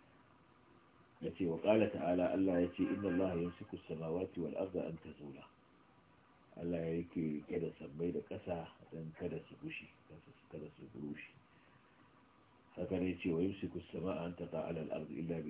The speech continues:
iznihi." Yana rike da sama don kada ta faɗo kan ƙasa sai da izininsa. "Wa fi at-tayri", akan tsuntsaye kuma ya ce, "Ma yumsikuhunna illa Allah." Ba mai rike su da su sai Allah.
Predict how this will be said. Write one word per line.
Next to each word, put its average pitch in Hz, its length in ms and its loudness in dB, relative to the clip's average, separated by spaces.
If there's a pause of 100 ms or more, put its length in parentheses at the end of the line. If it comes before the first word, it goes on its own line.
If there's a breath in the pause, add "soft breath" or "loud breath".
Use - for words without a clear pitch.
iznihi." 71 400 -12 (200)
Yana 85 280 0
rike 76 260 -2
da 80 180 -2
sama 87 340 -2 (260)
don 87 240 -4
kada 92 240 0
ta - 80 -12
faɗo 101 500 -2 (280)
kan 95 260 -6
ƙasa 113 320 -4 (240)
sai 92 120 -2
da - 80 -4
izininsa. 71 520 -8 (1000 loud breath)
"Wa - 100 -2
fi - 120 -6
at-tayri", 107 420 8
akan 104 300 4
tsuntsaye 90 480 2
kuma 87 200 0
ya 87 80 2
ce, 87 160 0
"Ma 92 100 0
yumsikuhunna 85 720 -4
illa 78 160 -4
Allah." 71 240 -12 (400)
Ba 82 200 -2
mai 78 140 -4
rike 76 380 -8
su - 80 -10
da - 100 -8 (120)
su 80 180 -6
sai 80 100 -2
Allah. 73 300 -4